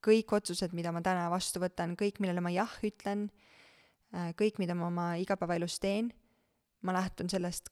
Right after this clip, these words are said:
kas mu lapsel on hea, kas mu perel on hea ja kas mul on selle taustal hea, sest ma tahan olla nendega ja ma tahan neid asju teha. Ja kui see on tehtud,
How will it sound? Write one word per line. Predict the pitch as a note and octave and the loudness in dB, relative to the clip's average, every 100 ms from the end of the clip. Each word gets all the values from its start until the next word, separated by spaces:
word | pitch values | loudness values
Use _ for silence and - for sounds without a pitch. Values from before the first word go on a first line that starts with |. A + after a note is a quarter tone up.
| - | -6
kas | F3+ - - - _ _ _ _ _ _ _ _ _ - | -4 -4 -6 -10 _ _ _ _ _ _ _ _ _ -6
mu | F#3 | 0
lapsel | F#3+ - - A#3+ | 0 2 2 2
on | A#3+ | 2
hea, | A#3 B3 C4+ B3 - | 2 0 -2 -10 -12
kas | F3+ - | -8 -6
mu | F#3 | -2
perel | G3 G#3 G#3+ | 2 2 2
on | G#3 | 0
hea | A3 A3 - - - | 0 -2 -4 -14 -10
ja | F#3 | -6
kas | F#3 - | -4 0
mul | G3 G#3 | 2 2
on | G3 F#3+ | 2 0
selle | G3 F#3 | 0 0
taustal | F#3 F#3 - F3 E3+ _ _ - | 0 -2 -4 -4 -6 _ _ -4
hea, | F#3 G#3 - | -2 -2 -4
sest | F#3 | -6
ma | F3 E3+ | -2 0
tahan | F#3+ G3+ G#3+ G#3+ | 0 0 0 0
olla | G#3 G#3 | 0 2
nendega | G#3+ G#3+ G3+ | 0 0 0
ja | E3 | -2
ma | E3 | -2
tahan | F#3+ G3+ G3+ | -2 0 0
neid | G3 | 0
asju | G3+ - G3 | -2 -4 -6
teha. | G3 G#3 - - - - - _ _ | -4 -6 -10 -20 -20 -20 -20 _ _
Ja | G3 | -2
kui | F#3+ G3 | 2 6
see | A3+ G#3 | 8 8
on | F#3+ | 4
tehtud, | F#3+ F3+ E3+ | 0 0 -4